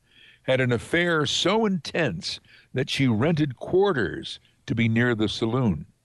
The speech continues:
Landry had a wife, a young son.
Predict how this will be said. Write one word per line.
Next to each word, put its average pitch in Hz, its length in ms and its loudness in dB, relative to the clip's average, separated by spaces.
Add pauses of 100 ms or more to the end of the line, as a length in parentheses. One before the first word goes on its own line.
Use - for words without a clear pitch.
(580)
Landry 110 480 0
had 117 160 2
a 139 60 2
wife, 135 440 -2 (220)
a 92 60 -4
young 95 280 2
son. 107 500 0